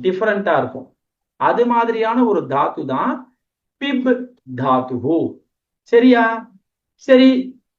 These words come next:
இப்ப இது, இது பாஸ்யதி அப்படின்றத நான் எப்படி தெரிஞ்சுக்கிறது அப்படின்னா, ரொம்ப சிம்பிள். எப்படி நமக்கு வந்து சப்த மஞ்சரி அப்படின்ற ஒரு புத்தகமானது சப்தத்தை பத்தி தெரிஞ்சுக்கிறதுக்கு உதவிதோ,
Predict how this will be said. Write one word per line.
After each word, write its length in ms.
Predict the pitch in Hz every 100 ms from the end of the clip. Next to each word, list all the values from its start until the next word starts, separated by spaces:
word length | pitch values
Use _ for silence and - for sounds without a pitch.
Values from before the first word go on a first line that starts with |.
| _ _
இப்ப 260 | 202 202
இது, 260 | 214 180 180
இது 120 | 165
பாஸ்யதி 960 | 139 151 170 208 - 233 202 247 302 -
அப்படின்றத 720 | 170 175 180 160 131 139 151 -
நான் 200 | 156 156
எப்படி 240 | 151 247
தெரிஞ்சுக்கிறது 800 | 254 175 196 202 165 147 147 151 -
அப்படின்னா, 680 | 123 127 120 113 117 113 -
ரொம்ப 440 | 143 165 202 226
சிம்பிள். 440 | 247 151 131 127 123 _ _ _ _ _
எப்படி 440 | 151 185 196 349 330
நமக்கு 320 | 269 214 170
வந்து 640 | 143 131 151 175 180 -
சப்த 540 | - - 160 - 254 247
மஞ்சரி 720 | 226 202 180 160 170 180 -
அப்படின்ற 500 | 131 143 196 208 175
ஒரு 220 | 139 127
புத்தகமானது 1000 | - - 208 202 165 131 123 113 156 202 - _ _ _ _ -
சப்தத்தை 580 | 185 - - 254 254 247
பத்தி 600 | 208 196 - 233 247 - -
தெரிஞ்சுக்கிறதுக்கு 1000 | 170 208 202 214 180 160 - - 202 160
உதவிதோ, 580 | 143 165 147 123 113